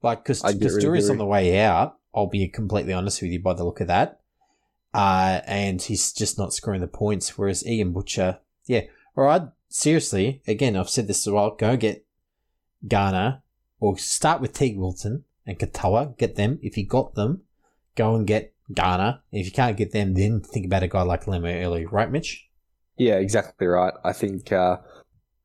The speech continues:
Speaker 2: time to get out. Time to get out now.
Speaker 1: Yep. Excellent. Uh, guys, I think that's the last of the questions. I'd like to say thank you to Mitch for coming on, even though he's sick. Thanks, mate, for
Speaker 2: All
Speaker 1: turning
Speaker 2: good.
Speaker 1: up.
Speaker 2: My pleasure, mate.
Speaker 1: Uh, thank you,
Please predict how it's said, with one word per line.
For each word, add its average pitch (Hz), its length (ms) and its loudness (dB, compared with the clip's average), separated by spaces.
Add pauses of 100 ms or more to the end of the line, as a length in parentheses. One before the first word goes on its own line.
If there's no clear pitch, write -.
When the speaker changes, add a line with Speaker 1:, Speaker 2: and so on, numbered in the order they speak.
Speaker 2:
time 110 200 0
to 101 80 -10
get 98 140 2
out. - 500 0
Time 98 100 -2
to 95 80 -2
get 90 80 2
out 80 160 0
now. 85 260 -6 (300)
Speaker 1:
Yep. 104 280 -2 (680)
Excellent. 175 760 2 (180)
Uh, 139 400 4 (460)
guys, 156 600 4
I 147 100 -6
think 143 220 -2
that's 139 180 0
the 139 80 0
last 127 260 4
of - 40 -18
the - 60 -4
questions. 127 680 -2 (100)
I'd - 220 -8
like 120 160 2
to - 80 -4
say 117 140 4
thank 135 260 0
you 123 60 0
to 113 60 4
Mitch 123 200 0
for - 80 -8
coming 123 260 2
on, 117 100 4
even 113 180 2
though 107 80 4
he's 98 120 2
sick. - 460 0
Thanks, 139 260 -2
mate, 135 160 0
for - 80 -4
Speaker 2:
All 113 60 2
Speaker 1:
turning 131 200 4
Speaker 2:
good. 160 100 4
Speaker 1:
up. - 120 -16 (460)
Speaker 2:
My 113 120 2
pleasure, 117 300 2
mate. 120 220 4 (580)
Speaker 1:
Uh, - 120 -2
thank - 220 2
you, 165 60 0